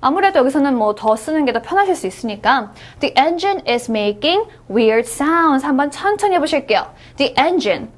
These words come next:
is making weird sounds." 좋습니다. 이어서 빠르게 해볼게요. "The engine is making weird sounds."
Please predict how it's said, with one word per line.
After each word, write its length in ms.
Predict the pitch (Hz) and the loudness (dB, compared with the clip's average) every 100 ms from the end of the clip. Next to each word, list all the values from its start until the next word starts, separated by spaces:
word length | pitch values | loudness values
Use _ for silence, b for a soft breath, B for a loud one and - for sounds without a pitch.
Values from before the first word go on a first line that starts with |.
| - - - _ - - - - - - - - - - - - - b b b b | -20 -20 -20 _ -20 -20 -20 -20 -20 -20 -20 -20 -20 -20 -20 -20 -20 b b b b
is 220 | 220 226 220 | 0 0 -2
making 480 | 202 202 202 302 605 - - _ - - - - - - - - - - - - - - - - b b | -2 -2 -2 -2 -2 -10 -20 _ -20 -20 -20 -20 -20 -20 -20 -20 -20 -20 -20 -20 -20 -20 -20 -20 b b
weird 440 | 220 220 254 269 269 | -2 2 4 4 0
sounds." 720 | - 320 320 185 - 208 - - - - - - - - - - - - - - _ - - b b b - | -2 0 0 -2 -8 -12 -16 -20 -20 -20 -20 -20 -20 -20 -20 -20 -20 -20 -20 -20 _ -20 -20 b b b -2
좋습니다. 480 | 254 254 254 208 - | -2 2 0 0 -2
이어서 440 | - 302 381 302 | 4 4 4 2
빠르게 320 | 302 320 320 | 2 2 0
해볼게요. 560 | 277 233 196 214 359 - B B B B | -2 -2 0 2 0 -2 B B B B
"The 140 | 302 - | -2 2
engine 360 | 277 330 415 415 | 0 0 -2 -2
is 140 | 415 | 0
making 460 | 277 233 226 269 220 | 2 2 2 0 0
weird 260 | 190 214 208 | 0 -2 -2
sounds." 680 | 285 320 330 175 143 - | 0 0 0 -2 -6 -12